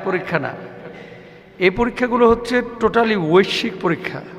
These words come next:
এবং আপনি যদি ভালো কাজ করে, সৎ কাজ করে দুনিয়া থেকে বিদায় নিয়ে চলে যেতে পারেন, অটোমেটিক আল্লাহ সুবহানাহু ওয়া তাআলা আপনার মুখ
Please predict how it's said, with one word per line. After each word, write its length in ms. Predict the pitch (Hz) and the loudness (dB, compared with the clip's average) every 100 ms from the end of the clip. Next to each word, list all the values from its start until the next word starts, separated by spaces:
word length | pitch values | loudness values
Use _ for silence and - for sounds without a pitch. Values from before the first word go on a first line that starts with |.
| - - - - - - - - | -16 -18 -20 -20 -20 -20 -20 0
এবং 240 | 165 208 226 | 4 4 6
আপনি 260 | - - 226 | 4 2 -2
যদি 200 | 240 240 | -2 2
ভালো 280 | 175 190 | 4 6
কাজ 240 | 208 226 - | 4 2 2
করে, 200 | 226 233 | 0 0
সৎ 260 | 208 175 - | 0 -2 2
কাজ 200 | 202 202 | 2 2
করে 180 | 208 | 0
দুনিয়া 260 | 185 185 202 | 2 2 0
থেকে 200 | 208 196 | 0 0
বিদায় 280 | 185 190 196 | 2 2 2
নিয়ে 120 | 196 | 2
চলে 240 | 196 233 | 2 2
যেতে 200 | 226 165 | 2 0
পারেন, 300 | 139 120 110 - - - - - - - - - | -2 -4 -6 -10 -14 -18 -20 -20 -20 -20 -6 2
অটোমেটিক 440 | 247 262 262 277 | 2 4 0 2
আল্লাহ 180 | 247 226 | 4 4
সুবহানাহু 400 | 233 226 226 220 | 2 2 4 6
ওয়া 100 | 214 | 6
তাআলা 360 | 214 190 180 160 | 6 8 8 8
আপনার 220 | 165 175 | 6 2
মুখ 200 | 165 170 | 2 0